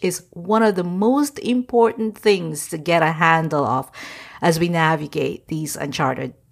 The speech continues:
waters. Now, three things that I would like to ask of you. Thing number one, if you have questions about career continuity and resilience,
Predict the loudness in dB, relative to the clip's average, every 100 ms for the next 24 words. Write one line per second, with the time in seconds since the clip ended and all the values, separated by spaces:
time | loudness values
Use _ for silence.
0 | -6 0 0 -2 -6 -10 -10 -12 -18 -20
1 | -20 -4 2 4 4 0 0 0 2 0
2 | 0 -2 -4 -2 2 4 4 4 4 4
3 | 4 4 2 2 2 2 0 -2 -2 -4
4 | -4 -4 -2 0 2 2 0 -2 -10 2
5 | 4 4 4 2 2 2 0 -2 0 0
6 | 0 0 2 2 -2 -6 0 2 2 0
7 | -4 -2 -2 -6 -4 0 4 4 2 -4
8 | _ _ _ -2 0 0 0 -2 -2 -4
9 | -2 0 0 -2 -4 -2 -2 -2 -4 -2
10 | -2 0 -2 -4 -6